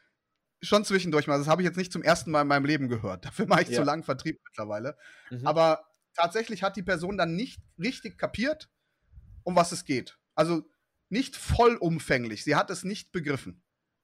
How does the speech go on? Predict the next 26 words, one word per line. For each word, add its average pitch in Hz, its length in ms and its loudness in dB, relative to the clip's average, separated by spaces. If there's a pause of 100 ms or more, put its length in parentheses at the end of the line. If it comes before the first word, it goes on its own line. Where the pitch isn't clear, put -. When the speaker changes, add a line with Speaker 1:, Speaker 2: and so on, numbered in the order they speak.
Speaker 2:
Ja. 117 220 0 (800)
Speaker 1:
Und, 160 140 0
Speaker 2:
Okay. - 140 -8
Speaker 1:
und 165 140 -4
deine 226 200 6
Aufgabe 214 360 2
im 175 80 -6
Sales 220 260 -4
Call 208 160 0
ist 180 120 -6
im 180 100 -6
Grunde 220 240 0
nur 175 140 0
sicherzustellen, 160 720 -4
dass 151 120 -4
die 147 120 -6
andere 196 280 -6
Person 185 360 -4
es 180 140 -10
mit 160 220 -6
jeder 226 240 0
Faser 196 340 0
ihres 151 240 -2
Körpers 165 520 2 (460)
begriffen 143 720 -2
hat, 139 340 -4